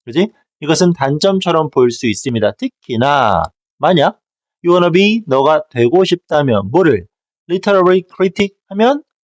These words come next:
자, 크리틱은 비평하는 사람이겠지? 얘는 문학이잖아. 문학 비평가가 되고 싶어. 그러면 작품을 읽어야 되는데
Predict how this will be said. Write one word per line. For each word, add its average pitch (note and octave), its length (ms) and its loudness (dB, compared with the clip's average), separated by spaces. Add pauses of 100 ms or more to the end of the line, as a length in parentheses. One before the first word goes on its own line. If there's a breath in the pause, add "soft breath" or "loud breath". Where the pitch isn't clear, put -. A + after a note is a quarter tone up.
(160)
자, C#3 280 -2
크리틱은 G#3+ 640 0
비평하는 E3 880 -4
사람이겠지? C#3+ 760 0 (260)
얘는 G#3+ 360 0
문학이잖아. C3 720 -2 (400)
문학 A3+ 460 0
비평가가 D3 600 -2
되고 A2 220 0
싶어. - 360 -10 (580)
그러면 G#3 520 2
작품을 E3+ 560 -2
읽어야 D3 340 2
되는데 D3+ 440 0